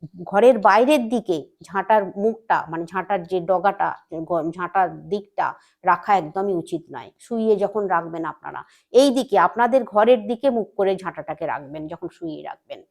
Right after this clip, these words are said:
এটা কিন্তু করা উচিত। আর অবশ্যই এটা খেয়াল রাখতে হবে যে সন্ধ্যার সময় ঘর ঝাঁট দেওয়া একদমই যাবে না। এগুলো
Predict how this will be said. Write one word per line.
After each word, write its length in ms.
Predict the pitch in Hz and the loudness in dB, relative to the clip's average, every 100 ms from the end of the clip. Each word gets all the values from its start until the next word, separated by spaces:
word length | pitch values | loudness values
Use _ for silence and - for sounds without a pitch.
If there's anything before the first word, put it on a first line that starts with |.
| _ _ _ _ _ _ _ _ _ _ _ _ _ _ | _ _ _ _ _ _ _ _ _ _ _ _ _ _
এটা 180 | 202 208 202 | -6 -4 -2
কিন্তু 200 | 185 180 - | -4 -4 -4
করা 180 | 156 151 143 | -4 -4 -8
উচিত। 220 | 165 - _ _ _ 185 | -12 -14 _ _ _ -2
আর 80 | 196 - _ - | -2 -6 _ 0
অবশ্যই 380 | 196 220 - 254 220 | 0 0 -4 -4 -4
এটা 120 | 220 220 | -4 -6
খেয়াল 200 | 208 196 196 | -4 -2 -4
রাখতে 220 | 202 208 | -8 -6
হবে 140 | 202 226 202 | -4 -4 -6
যে 80 | 175 - | -10 -12
সন্ধ্যার 400 | 196 202 226 220 | -10 -6 -6 -8
সময় 260 | 202 196 254 - _ - | -10 -10 -10 -12 _ -20
ঘর 180 | 143 180 175 | -8 -8 -8
ঝাঁট 200 | 180 165 156 | -14 -16 -8
দেওয়া 160 | 175 208 175 | -4 -4 -6
একদমই 340 | 131 147 175 170 | -10 -12 -12 -12
যাবে 220 | 117 - 156 | -16 -18 -20
না। 60 | 151 _ _ _ _ _ _ _ _ _ _ _ _ _ - | -20 _ _ _ _ _ _ _ _ _ _ _ _ _ -6
এগুলো 320 | 185 190 | -6 -4